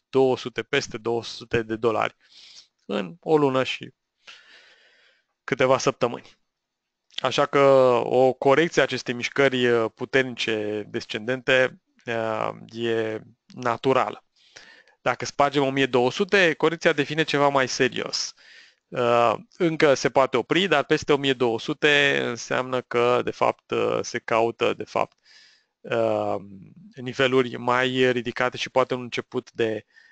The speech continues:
de trend. Uh, un trend pe care noi îl vedem pe un orizont de trei, cinci ani de zile, ducându-ne la maxime istorice,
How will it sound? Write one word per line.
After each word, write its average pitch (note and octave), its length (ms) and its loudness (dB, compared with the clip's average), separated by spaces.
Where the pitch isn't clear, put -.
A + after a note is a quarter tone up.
de A2+ 200 -6
trend. - 580 -6
Uh, A2 460 -2
un A#2+ 160 -4
trend C#3 260 -2
pe C3 120 0
care C3 200 -2
noi C3+ 200 0
îl C3 60 0
vedem B2 440 0
pe A2 540 -2
un A2 320 -12
orizont A2+ 400 -4
de A2 340 -2
trei, A#2 280 -2
cinci - 300 -6
ani G#2+ 160 -2
de G2+ 80 -12
zile, A#2 340 -2
ducându-ne B2 540 0
la C3 240 2
maxime C#3+ 520 -2
istorice, A#2+ 640 -2